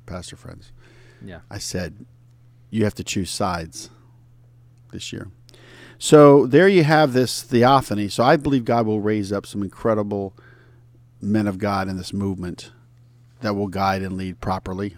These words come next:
Speaker 1: Won't be false prophets.
Speaker 2: Yeah.
Speaker 1: Won't mislead people. Won't be the Antichrist or the false prophet, but will be truly legitimate and sent of God.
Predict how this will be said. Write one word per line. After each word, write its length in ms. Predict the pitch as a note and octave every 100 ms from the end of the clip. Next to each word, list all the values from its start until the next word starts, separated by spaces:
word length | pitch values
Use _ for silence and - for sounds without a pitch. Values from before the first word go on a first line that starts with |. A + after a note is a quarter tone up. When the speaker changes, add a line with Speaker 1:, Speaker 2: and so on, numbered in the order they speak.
| -
Speaker 1:
Won't 160 | G#2
be 80 | F#2+
false 300 | F#2+ G2 G2
prophets. 640 | - F2+ F#2+ F2+ - - - -
Speaker 2:
Yeah. 160 | G#2+ F#2 - -
Speaker 1:
Won't 160 | A2
mislead 340 | G#2 - G2 F#2+
people. 220 | F#2+ G2
Won't 160 | A2+
be 80 | G#2+
the 160 | G#2 G#2+
Antichrist 560 | G#2+ G2+ G#2 G#2 G2
or 40 | G#2
the 40 |
false 300 | G#2 G2+ G2+
prophet, 420 | - G2 F#2+ G2+ - _ - - - -
but 100 | B2
will 80 | C3
be 140 | C3+
truly 340 | - F#3+ F#3
legitimate 560 | C3 A2+ G2+ A#2+ B2+ A#2
and 140 | G2+
sent 260 | - B2 A2
of 140 | F2
God. 440 | G2 G2 F#2 D2+